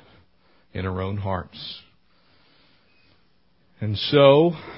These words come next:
they must run aground. And sure enough, they do. And remember, there's two hundred and seventy-six people on this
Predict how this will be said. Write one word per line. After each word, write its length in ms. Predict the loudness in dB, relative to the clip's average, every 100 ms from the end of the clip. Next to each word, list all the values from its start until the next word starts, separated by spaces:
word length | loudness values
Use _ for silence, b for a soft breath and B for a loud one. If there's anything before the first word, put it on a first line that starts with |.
| B B B
they 100 | -8
must 380 | -4 -4 -4 -4
run 160 | -4
aground. 480 | -2 -2 -2 -2 -4
And 120 | -6
sure 240 | -6 -4 -2
enough, 260 | 0 -2 -2
they 140 | -4
do. 320 | -2 0 0 0
And 80 |
remember, 400 | 0 0 0 0
there's 260 | 0 -4 -4
two 120 | -2 -2
hundred 240 | -2 -4
and 80 | -4
seventy-six 640 | -2 -2 -2 -6 -8 -6
people 380 | -4 -2 -2 -4
on 140 | -4
this 360 | -6 -6 -10